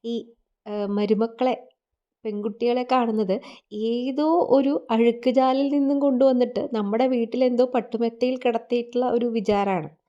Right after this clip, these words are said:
അങ്ങനെയൊന്നുമില്ല. ആ കുട്ടിയുടെ വീട്ടിൽ അവൾ രാജകുമാരി ആയിരിക്കാം, അവളുടെ അച്ഛനും അമ്മയ്ക്കുമൊക്കെ.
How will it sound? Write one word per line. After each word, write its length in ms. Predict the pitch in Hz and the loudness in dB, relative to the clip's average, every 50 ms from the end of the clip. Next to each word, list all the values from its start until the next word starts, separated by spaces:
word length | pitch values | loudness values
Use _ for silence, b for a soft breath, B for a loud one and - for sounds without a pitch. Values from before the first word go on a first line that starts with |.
| b b b b b - | b b b b b -10
അങ്ങനെയൊന്നുമില്ല. 1000 | 233 240 262 285 302 302 294 277 285 294 277 233 220 214 196 156 - - _ _ _ _ _ _ _ _ _ _ _ - | -4 -2 0 0 0 2 2 2 2 2 2 2 2 0 -2 -2 -4 -8 _ _ _ _ _ _ _ _ _ _ _ -12
ആ 120 | 220 240 | -10 -10
കുട്ടിയുടെ 480 | 269 269 - 262 - - 269 262 269 294 | -8 -6 -8 -6 -4 -2 0 0 0 0
വീട്ടിൽ 500 | 294 285 269 269 - 254 247 254 311 - - | 0 -2 -4 -4 -4 -2 -2 -2 -2 -2 0
അവൾ 180 | 233 233 240 240 | 2 4 4 6
രാജകുമാരി 720 | 240 233 226 226 220 233 226 240 233 240 247 247 247 262 | 6 4 4 4 4 4 4 4 2 2 2 2 4 4
ആയിരിക്കാം, 540 | 254 240 233 226 220 - - 185 165 - - _ _ 196 | 4 4 2 0 0 -2 -4 -4 -4 -6 -12 _ _ -10
അവളുടെ 240 | 196 202 202 202 | -8 -6 -4 -4
അച്ഛനും 400 | 214 202 - - 202 214 214 214 | -6 -4 -4 -4 -2 -2 -2 -2
അമ്മയ്ക്കുമൊക്കെ. 680 | 202 185 180 180 - - 190 185 160 - - 147 - | -2 -2 -4 -4 -4 -6 -6 -6 -8 -8 -10 -12 -12